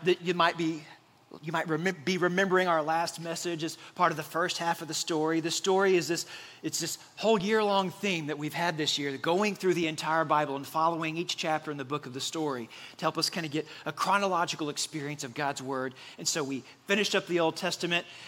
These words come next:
and we talked about Nehemiah. And if you might remember, Nehemiah, he was a governor with King Artaxerxes, and he's a Persian, Persian king. And so Nehemiah was a Jewish guy, and King Artaxerxes said, "Hey,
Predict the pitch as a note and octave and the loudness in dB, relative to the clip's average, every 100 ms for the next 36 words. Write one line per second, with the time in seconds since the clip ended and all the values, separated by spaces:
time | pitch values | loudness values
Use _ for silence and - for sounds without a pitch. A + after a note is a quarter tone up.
0 | - D#3+ D3+ D3+ F#3 F#3+ F3+ F3 E3 E3+ | -4 -2 0 0 0 2 4 4 4 0
1 | F3+ D#3+ F3 D#3 C#3+ C3 - D#3 E3 F3+ | 0 2 4 4 0 -6 -10 -8 0 2
2 | G3+ F3 G3 F3 E3 G#3 G3 F#3 F3+ F#3+ | 4 2 4 4 4 2 4 4 6 4
3 | D#3+ D#3 D#3+ B3 F#3+ E3 E3 D#3+ - G#3+ | 2 0 2 2 2 0 0 -2 -2 0
4 | F#3+ E3+ D#3+ D#3 A#3 A3+ A2 E2 - - | 4 2 2 0 2 0 -4 -8 -14 -18
5 | _ - - - E3 E3+ D#3 F3+ F#3+ B3+ | _ -20 -20 -4 -2 0 0 0 0 2
6 | B3 F3+ D3+ B2 - B3 F3+ E3 B3+ C#3+ | 4 4 0 -2 2 2 2 0 0 0
7 | - - - - - - - E3+ E3+ - | -8 -20 -20 -20 -20 -20 -4 0 2 4
8 | F#3+ D#3+ D3+ - F#3 A#3 F3 E3 E3 E3+ | 4 4 2 -2 2 4 4 4 4 2
9 | D#3+ D#3 C#3 D3+ C4+ G3 - C#3 D3 F3 | 2 0 -2 0 2 2 0 -2 -4 -8
10 | - _ - - - C#3 C#3+ A#3+ G#3+ F3+ | -16 _ -20 -14 -8 -8 -4 0 2 2
11 | E3 F#3+ - E3 F#3 D3+ F3 | 2 0 0 -2 0 0 0